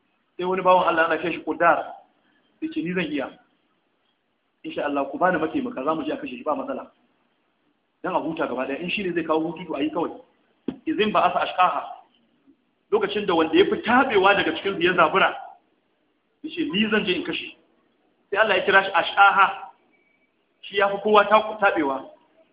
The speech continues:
Fa qala lahum rasulullah, "Na qatalla." Sai dan sakon Allah shine Annabi Salih ya ce, "Na qatalla." Ai maqulun bihi bi fi'lin mahzuf. Ai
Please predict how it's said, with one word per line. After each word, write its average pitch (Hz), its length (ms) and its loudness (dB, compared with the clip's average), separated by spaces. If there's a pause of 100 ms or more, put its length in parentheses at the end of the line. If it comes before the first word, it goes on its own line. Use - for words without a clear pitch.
(360)
Fa 175 80 -4
qala 247 260 4
lahum 180 220 0
rasulullah, 151 600 -2
"Na 175 180 -2
qatalla." 143 400 -2 (920)
Sai 220 340 2
dan 233 220 2
sakon 185 300 2
Allah 185 280 4
shine 196 160 -2
Annabi 165 320 -2
Salih 170 320 4
ya 160 60 -8
ce, 165 120 0
"Na 180 180 4
qatalla." 160 380 2 (360)
Ai 196 140 2
maqulun 202 500 0
bihi 180 200 0
bi 175 120 -2
fi'lin 190 280 -2
mahzuf. 143 340 -6 (840)
Ai 202 160 4